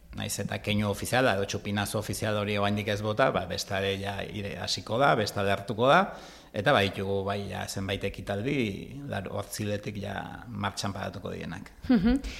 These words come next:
Speaker 2: Ze izanen da zehazki, uztailaren bortzean, ba, besta hauek hasteko?
Speaker 1: Ba, aurtengo nobedadetako bat, eh, ez da no-, eh, nobedadegia, baina bai da, egun aldaketa bat, eta da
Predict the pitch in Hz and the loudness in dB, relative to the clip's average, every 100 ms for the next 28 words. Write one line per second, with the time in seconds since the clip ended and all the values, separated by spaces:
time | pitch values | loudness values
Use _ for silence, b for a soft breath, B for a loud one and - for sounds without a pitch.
0 | B B - 240 240 226 208 208 202 233 | B B 6 6 8 8 8 6 6 4
1 | - 185 202 196 208 202 208 208 202 202 | 6 4 4 4 8 8 8 8 8 8
2 | 214 - 202 190 190 190 190 190 202 196 | 6 6 4 6 8 8 8 8 6 6
3 | 208 202 214 226 - 175 - 120 113 110 | 6 6 6 4 2 0 0 4 10 10
4 | 110 110 - 117 107 139 139 156 135 139 | 12 10 8 4 4 6 8 12 12 12
5 | 147 147 151 151 147 151 151 165 - - | 12 12 12 10 8 10 8 8 2 -2
6 | - 101 - - - 113 - 123 113 110 | -2 -2 -4 -6 0 0 6 6 6 2
7 | 69 104 107 104 110 107 104 101 123 208 | 0 -2 0 4 6 6 4 4 4 4
8 | 214 - 101 104 101 117 113 117 143 104 | 4 0 0 2 6 6 6 6 6 6
9 | 101 107 101 98 104 101 98 113 175 127 | 2 2 2 4 2 0 0 2 2 0
10 | 98 95 101 | -2 0 4